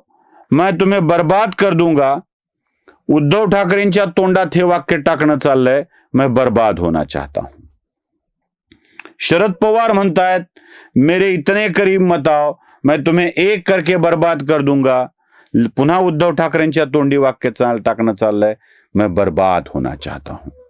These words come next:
ह्या भंपकगिरीत उद्धव ठाकरेंचा पक्ष आणि काँग्रेस या दोघांचंही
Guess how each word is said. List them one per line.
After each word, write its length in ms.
ह्या 400
भंपकगिरीत 960
उद्धव 400
ठाकरेंचा 600
पक्ष 360
आणि 420
काँग्रेस 580
या 360
दोघांचंही 1000